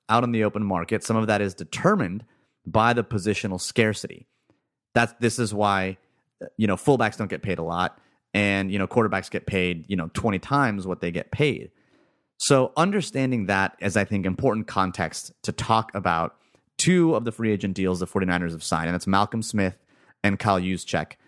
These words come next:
A-, and that's because these are players that we feel,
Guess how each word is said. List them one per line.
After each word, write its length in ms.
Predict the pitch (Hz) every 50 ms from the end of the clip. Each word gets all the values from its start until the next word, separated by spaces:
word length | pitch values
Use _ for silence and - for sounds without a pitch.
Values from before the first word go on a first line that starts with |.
| _ _ _ _ _ _ _ -
A-, 120 | 107 - 120
and 100 | 120 123
that's 160 | 131 139 -
because 380 | - 160 - 139 117 107 101
these 360 | 95 123 135 151 175 190 160 147
are 200 | - - 117 113
players 800 | - - - - 120 113 110 98 92 85 85 87 85 - - _ _ _ _ _
that 420 | - 87 101 95 92 92 82 - _ -
we 340 | 98 92 101 123 135 156 151
feel, 600 | - - - 117 107 95 85 80 76 78 80